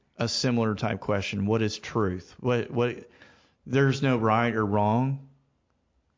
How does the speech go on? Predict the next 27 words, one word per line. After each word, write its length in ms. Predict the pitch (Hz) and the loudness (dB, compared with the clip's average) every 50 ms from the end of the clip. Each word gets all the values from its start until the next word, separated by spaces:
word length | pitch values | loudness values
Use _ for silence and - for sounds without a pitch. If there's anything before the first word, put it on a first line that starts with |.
| _ _ _ _ _ _ _ _ _ _ _ _ _ _ - - _ - | _ _ _ _ _ _ _ _ _ _ _ _ _ _ -20 -20 _ -2
We, 260 | - 120 127 123 - | 0 2 2 2 0
we 180 | - 120 120 110 | 0 0 0 0
see 200 | - 143 139 139 | 2 2 2 4
it 60 | 131 | 4
all 140 | 131 120 120 | 4 4 2
the 80 | 117 | 2
time. 240 | 120 135 131 139 113 | 0 0 0 0 0
All 120 | 113 127 | 0 2
you 100 | 131 127 | 2 2
have 120 | 123 117 - | 0 0 -2
to 60 | 107 | -2
do 220 | 113 120 127 135 | 0 2 2 2
is 120 | 127 110 104 | 2 0 0
look, 440 | 110 113 117 117 117 - - - - | 0 0 0 0 -2 -8 -20 -16 -8
look 400 | - 113 117 123 120 117 117 - - | -2 0 2 2 2 0 -2 -4 -2
online 500 | 113 113 117 110 107 107 113 117 113 110 | -2 0 2 2 2 2 2 2 0 0
at 60 | 101 | -2
the 80 | - 98 | -2 -2
news 460 | 101 107 113 113 101 95 90 - - | 0 2 2 2 0 0 -4 -6 -6
or 140 | - 101 104 | -6 -4 -2
listen 340 | 104 113 117 - 117 110 | 0 -2 -2 0 -2 -2
to 100 | 104 107 | -2 -2
the 80 | 110 104 | -2 0
news 300 | 98 98 95 90 90 92 | 0 0 -2 -2 -4 -4
or 80 | 95 101 | -6 -6
watch 400 | 98 104 110 113 117 117 - - | -4 -2 -2 -2 -2 -4 -4 -8
it. 160 | 104 - | -10 -10